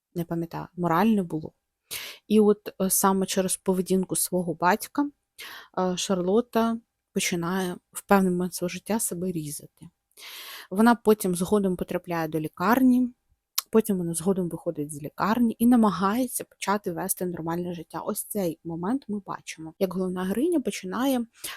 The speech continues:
ставати на ноги, як важко це робити, як, е, ну, важко це робити, коли в тебе нікого немає, тому що,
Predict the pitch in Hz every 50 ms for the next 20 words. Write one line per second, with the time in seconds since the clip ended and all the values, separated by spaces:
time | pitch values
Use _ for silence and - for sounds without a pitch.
0 | - _ - - - - 196 180 202 220 226 - 208 196 180 175 196 202 196 180
1 | 165 160 156 165 160 196 226 247 - - 185 160 180 175 175 180 175 - - -
2 | 165 - - - 175 165 160 160 160 165 160 160 - - 139 151 156 175 202 -
3 | - - - _ 190 190 190 190 190 190 185 185 185 185 180 190 196 202 175 135
4 | 165 180 196 240 - - - 220 - - 220 214 196 196 262 277 - 247 - -
5 | 220 214 240 233 - - 226 202 240 233 233 226 - - 247 254 254 254 262 262
6 | 254 262 269 269 247 247 226 196 175 160 - - - 190 202 226 226 - - -
7 | - 202